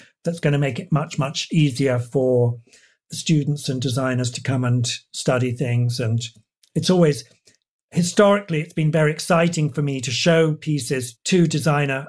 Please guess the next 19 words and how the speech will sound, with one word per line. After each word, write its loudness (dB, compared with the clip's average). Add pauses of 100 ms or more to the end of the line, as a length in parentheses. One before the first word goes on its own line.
(120)
friends, 2
because -4 (300)
it's -6
so 2
fascinating -2 (220)
seeing -2 (240)
what -4
they -2
gravitate 0
to -6
and -6
the -10
kind 2
of 0
things -2
that -6
inspire -2
them. -4 (540)
And 0